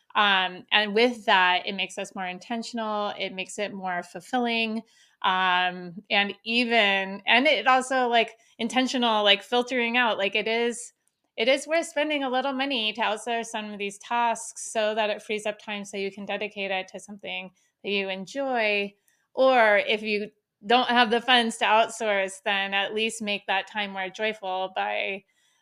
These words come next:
um, inspiring you yourself by listening to something. Um, yeah. So it's about, again, how we spend these hours of our days sum up to our lives. And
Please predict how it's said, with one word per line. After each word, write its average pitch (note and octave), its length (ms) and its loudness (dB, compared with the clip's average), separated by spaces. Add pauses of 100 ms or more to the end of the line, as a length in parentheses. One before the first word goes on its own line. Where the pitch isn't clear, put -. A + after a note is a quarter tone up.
(100)
um, F#3+ 440 2
inspiring A#3 800 0
you F#3+ 440 -2
yourself F#3+ 640 -4
by G3 320 -2
listening G3 500 -6
to G#3 140 -10
something. F#3+ 640 -10 (460)
Um, - 560 -6 (600)
yeah. - 220 -2 (200)
So G#3 360 4
it's A3 260 -4
about, A3 380 4 (500)
again, A3+ 600 6
how A#3+ 580 4
we B3 160 -4
spend F#3+ 680 -8 (560)
these G3+ 180 -2
hours F#3+ 380 0
of G3 120 -6
our F#3+ 180 -4
days G3 440 -10
sum F#3 320 -4
up F#3 280 -6
to - 120 -14
our F#3 180 -2
lives. F#3 460 -2
And F#3 460 -10